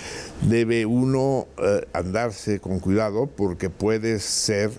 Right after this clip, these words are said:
encarcelado por haber dicho determinadas cosas. Y yo creo que uno de los factores fundamentales de la civilización, desde la Revolución Francesa y sobre todo desde la Revolución Mexicana,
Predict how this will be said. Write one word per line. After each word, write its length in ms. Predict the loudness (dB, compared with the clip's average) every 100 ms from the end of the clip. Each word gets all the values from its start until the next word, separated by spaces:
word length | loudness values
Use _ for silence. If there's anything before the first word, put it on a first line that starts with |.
| -4
encarcelado 880 | -2 0 -4 -2 -2 0 0 -2
por 180 | -2 0
haber 280 | 2 2 2
dicho 360 | 0 0 -2 0
determinadas 840 | -2 0 0 2 2 2 0 -2
cosas. 480 | -2 -2 -4 -10 -14 -16 -14 -10 -8 -6 -6 -6 -2
Y 200 | 2 4
yo 140 | 4 2
creo 460 | 2 2 2 0
que 160 | -2 -2
uno 360 | 2 2 2
de 100 | 2
los 220 | 2 0 0
factores 720 | -2 -4 0 0 2 0 -4
fundamentales 1200 | -2 0 2 0 -2 -4 -2 -2 -2 -4 -8 -2
de 120 | 0
la 160 | 0 0
civilización, 1040 | 0 0 2 0 0 0 2 2 2 0 -2 -12 -12 -10 -8 -8 -10 -12 -6 0 2
desde 360 | 2 0 0
la 220 | 0 2 2
Revolución 680 | 0 0 0 0 0 0
Francesa 920 | 0 -2 0 0 0 0 0 -2 -4 -8 -14 -16 -12 -12 -6
y 120 | -2
sobre 260 | 0 0 0
todo 340 | 0 0 2
desde 180 | 0 2
la 120 | 0
Revolución 420 | 0 0 0 0 0
Mexicana, 640 | -2 -4 -4 -4 -2 -4